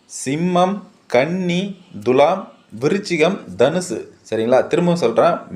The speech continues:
மேஷம், கடகம், சிம்மம், கன்னி, துலாம், விருச்சிகம், தனுசு, இந்த ஏழு ராசிக்காரங்களுடைய வாழ்க்கையில கூரையை பிச்சுக்கிட்டு கொட்ட போது இந்த சனி பெயர்ச்சி. அதுக்கு தான் சொல்றேன், முயலும் வெல்லும்,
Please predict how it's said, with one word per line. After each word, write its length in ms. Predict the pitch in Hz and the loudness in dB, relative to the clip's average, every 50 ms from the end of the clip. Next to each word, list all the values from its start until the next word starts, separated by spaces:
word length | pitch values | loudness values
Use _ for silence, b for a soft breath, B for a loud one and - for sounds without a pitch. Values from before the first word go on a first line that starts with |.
| 92 98 | -4 -2
மேஷம், 600 | 101 120 147 175 180 - - 135 107 117 - - - - _ - | 0 2 2 0 0 -2 -2 -4 -2 -4 -4 -8 -12 -18 _ -4
கடகம், 600 | - 110 104 113 131 139 151 190 233 - - - - | -2 0 2 2 2 2 0 -2 -4 -8 -12 -16 -18
சிம்மம், 640 | - - - 117 120 131 143 139 139 170 202 - - b b b b b b b b b b _ _ - | -12 -8 -6 -4 -4 -2 -2 -2 -2 -2 -2 -6 -10 b b b b b b b b b b _ _ -2
கன்னி, 480 | - 113 120 147 151 156 156 160 175 202 226 - - - - 98 | 0 0 0 0 -4 -8 -6 -6 -6 -6 -8 -10 -16 -18 -8 -4
துலாம், 380 | 110 113 127 127 147 185 - - - - - - 98 | 0 2 2 4 2 2 -2 -6 -14 -20 -20 -14 -8
விருச்சிகம், 640 | 107 143 190 208 196 - 180 170 202 233 220 87 90 | -4 -2 -2 -2 -2 0 0 0 0 0 -2 -2 -2
தனுசு, 340 | 110 117 123 131 - - - | 0 0 0 -2 -4 -6 -6
இந்த 280 | 135 135 123 117 107 104 110 120 147 | -4 0 2 2 0 0 -2 -2 0
ஏழு 300 | 170 196 220 220 220 214 | 2 4 6 6 6 6
ராசிக்காரங்களுடைய 1120 | - 156 151 175 202 - 226 - 190 185 160 147 139 131 127 123 117 113 113 107 101 95 90 b b b b b b b b b b _ - | 6 4 4 4 2 -2 -2 0 2 2 2 2 0 -2 -2 0 2 2 4 2 2 0 -2 b b b b b b b b b b _ 2
வாழ்க்கையில 540 | 107 131 160 175 175 180 160 123 117 120 127 147 - - - - - | 4 4 4 2 0 -2 -2 0 2 2 2 0 0 -6 -14 -14 -6
கூரையை 480 | - 175 190 202 214 202 185 180 180 | -2 -2 0 2 4 6 6 6 6
பிச்சுக்கிட்டு 520 | 170 - 147 147 147 - 151 143 - 165 151 | 4 0 -6 -12 -10 -10 -10 -8 -8 -6 -4
கொட்ட 300 | 147 139 135 139 143 131 | -2 -2 0 0 -2 -2
போது 320 | 131 131 131 135 139 131 | 0 -2 -2 -2 -2 -2
இந்த 300 | 131 139 147 147 160 156 | -4 -4 -2 0 0 0
சனி 280 | 156 - 123 123 139 127 | 0 0 -2 -2 -2 -2
பெயர்ச்சி. 380 | 123 117 113 110 110 - 113 | 0 0 0 0 0 2 2
அதுக்கு 260 | 104 107 117 127 135 | 4 4 2 2 0
தான் 120 | 143 151 175 | 0 0 0
சொல்றேன், 320 | 160 131 117 113 110 107 | 2 2 2 0 0 0
முயலும் 600 | 110 117 127 147 151 156 156 156 165 190 208 202 | -2 -2 0 4 4 4 4 4 2 0 0 0
வெல்லும், 520 | 185 160 151 147 143 151 180 208 208 - | 0 0 -2 -2 -2 -2 -2 -2 -2 -4